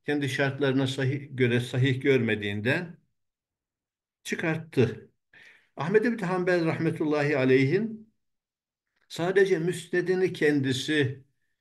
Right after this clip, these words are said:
e, yazdı. Diğer eserleri talebelerinin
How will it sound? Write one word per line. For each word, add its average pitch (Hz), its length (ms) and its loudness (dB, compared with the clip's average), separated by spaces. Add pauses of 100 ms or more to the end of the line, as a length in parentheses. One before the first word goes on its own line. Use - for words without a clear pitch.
(440)
e, 131 40 -14 (420)
yazdı. 127 760 2 (360)
Diğer 226 260 0
eserleri 185 880 2
talebelerinin 185 1040 0